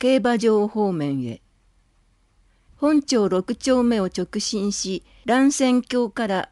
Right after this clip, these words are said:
長岡方面へ。第一産業道路、郵便局前から正栄大橋を通り、三条駅方面へ。一方通行。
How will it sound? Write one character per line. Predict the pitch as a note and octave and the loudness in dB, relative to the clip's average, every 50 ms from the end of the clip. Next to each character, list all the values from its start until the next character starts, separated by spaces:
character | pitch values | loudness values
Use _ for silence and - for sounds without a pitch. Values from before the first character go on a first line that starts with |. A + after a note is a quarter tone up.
| _ _ - | _ _ -4
長 | E3 F3+ F3 G#3 G3+ G#3 | -4 -2 0 0 0 0
岡 | G3 - G3 F3+ G3 | 0 -2 -4 -6 -4
方 | G3+ F#3 F3 E3 | -4 -4 -2 -2
面 | D#3+ D3 B2 A#2+ A#2+ B2 B2+ | -4 -4 -4 -6 -6 -6 -8
へ。 | A2+ G#2+ - - _ _ _ _ _ _ _ _ _ _ _ _ _ _ _ _ _ _ _ _ _ _ _ _ _ _ _ - | -8 -10 -12 -16 _ _ _ _ _ _ _ _ _ _ _ _ _ _ _ _ _ _ _ _ _ _ _ _ _ _ _ -2
第 | A3 A#3+ C4+ C#4+ | 2 4 4 4
一 | C#4+ - C4+ C#4+ | 4 2 0 0
産 | - C#4 C4+ C4 C4 B3 | 2 2 2 4 2 2
業 | A#3+ B3 B3 A#3+ | 2 2 2 2
道 | A#3 F#3 A#3+ A#3+ A3+ G#3 | 2 2 2 2 2 2
路、 | F3+ F3 E3+ E3+ - _ | 0 0 -2 -2 -4 _
郵 | - A#3+ C#4+ D4 C#4 | 0 2 2 2 4
便 | A#3 C#4+ D4 C#4+ C#4+ | 4 4 4 4 4
局 | C4+ C#4+ C#4 B3+ - C#4 | 4 2 0 0 2 2
前 | B3+ B3+ B3+ A#3 G#3+ G3+ | 2 2 2 0 -2 -2
か | - F3+ E3+ | -4 -4 -2
ら | E3+ E3 E3 - - | -2 -2 -4 -4 -8
正 | - - C#4 C#4 C#4+ C#4+ C#4+ C#4 | -4 -2 0 2 2 4 6 6
栄 | C#4 C#4 C4+ B3 | 6 8 6 6
大 | C4 C#4 C4 B3+ A#3+ G#3+ G3 G3 - - | 6 4 2 2 0 -2 -4 -4 -4 -4
橋 | F#3+ F#3 E3+ | -2 -2 -2
を | F3 | -2
通 | - - G#3+ G#3 G3 F3 D#3 | -2 -2 -2 -2 0 -2 -2
り、 | C#3 C#3 C#3 - _ _ _ _ _ _ _ _ _ _ | -2 -4 -4 -6 _ _ _ _ _ _ _ _ _ _
三 | - - C4 C4+ C#4 C4+ B3+ | -6 0 2 4 6 6 4
条 | G#3+ B3+ B3 A#3 A#3 | 4 2 2 2 2
駅 | A#3 A3 - A3 A3 | 0 0 -2 -4 -6
方 | - A3+ G#3+ G3+ | -4 -4 -2 -2
面 | F3+ D#3+ D3+ D3 D3 C#3+ C#3+ C3+ | -2 -4 -4 -6 -6 -6 -6 -8
へ。 | C3 - - _ _ _ _ _ _ _ _ _ _ _ _ _ _ _ _ _ _ _ _ _ _ _ _ _ _ _ _ _ _ | -10 -12 -14 _ _ _ _ _ _ _ _ _ _ _ _ _ _ _ _ _ _ _ _ _ _ _ _ _ _ _ _ _ _
一 | - B3+ B3 - _ _ - | -2 -2 -2 -2 _ _ -2
方 | C4+ D4 C#4+ C#4+ | 0 0 0 0
通 | - - C#4 C#4+ B3+ G#3 | -2 -4 -4 -2 -4 -4
行。 | - - - E3 D3 C3+ C#3 - | -6 -6 -4 -4 -4 -4 -6 -8